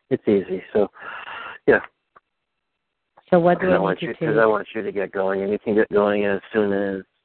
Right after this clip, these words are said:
Speaker 1: you know,
Speaker 2: Yeah, I'm ready
Speaker 1: you,
Speaker 2: to
Speaker 1: you
Speaker 2: take
Speaker 1: want.
Speaker 2: them now.
Speaker 1: So I gave you,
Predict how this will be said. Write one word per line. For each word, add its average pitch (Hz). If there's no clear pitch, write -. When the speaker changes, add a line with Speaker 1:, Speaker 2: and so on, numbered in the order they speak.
Speaker 1:
you 220
know, 190
Speaker 2:
Yeah, 196
I'm 196
ready 226
Speaker 1:
you, 226
Speaker 2:
to -
Speaker 1:
you -
Speaker 2:
take 208
Speaker 1:
want. 202
Speaker 2:
them 185
now. 170
Speaker 1:
So 101
I 110
gave 139
you, 123